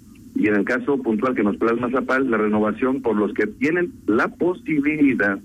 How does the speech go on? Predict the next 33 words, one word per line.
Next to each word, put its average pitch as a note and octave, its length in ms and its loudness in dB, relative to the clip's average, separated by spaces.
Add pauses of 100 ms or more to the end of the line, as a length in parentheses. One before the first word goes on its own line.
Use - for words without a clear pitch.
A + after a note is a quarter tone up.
(540)
de - 180 4
reelegirse, C#3+ 840 0 (640)
tendrían A2+ 380 0
que C3 80 -2
entrar A#2 280 0
también A2+ 300 -2
al G#2 80 2
juego A2+ 320 0
todo A#2 380 0
junto, C#3+ 440 0 (460)
buscando A#2 640 0
y G#2+ 60 2
procurando G#2+ 600 0
la, A2 420 0 (260)
este, F2+ 600 0 (640)
la, G#2 600 2 (260)
la A2 120 2
visión C3 680 -2
de G2+ 180 2
la G2+ 80 -2
perspectiva A2 480 0
de F2+ 60 -2
género. F#2 280 -2
Es A2 80 0
decir, G2+ 320 -2 (640)
un B2+ 160 2
consejero C#3 480 0
puede B2+ 260 -2
reelegirse B2 680 -2
hasta C3 360 -2 (120)
un A2+ 160 0
periodo G#2 320 2
más, E3+ 160 2